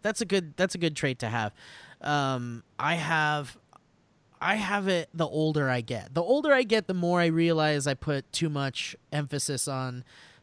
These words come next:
possessions and little things. And, um, even though there's nothing really wrong with that, it's just the way that I live my life, and that's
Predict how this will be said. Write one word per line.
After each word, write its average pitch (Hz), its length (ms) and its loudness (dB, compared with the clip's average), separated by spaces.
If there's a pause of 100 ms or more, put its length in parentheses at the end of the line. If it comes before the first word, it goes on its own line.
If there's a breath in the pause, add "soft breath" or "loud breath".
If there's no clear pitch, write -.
possessions 135 880 -2
and 123 300 -8
little 123 240 -4
things. 117 520 -8
And, 117 380 -10
um, 110 380 -8 (1600 soft breath)
even 302 240 -2
though 214 140 4
there's 175 220 2
nothing 175 420 -2
really 196 400 4
wrong 147 440 0
with 123 220 -6
that, 107 380 -4 (480)
it's 131 260 -4
just - 220 -4
the 143 80 -6
way 131 300 -4
that 123 300 -6 (220)
I 120 220 -4
live 120 300 -4
my 131 180 -2
life, 120 440 -4
and 117 160 -6
that's - 360 -8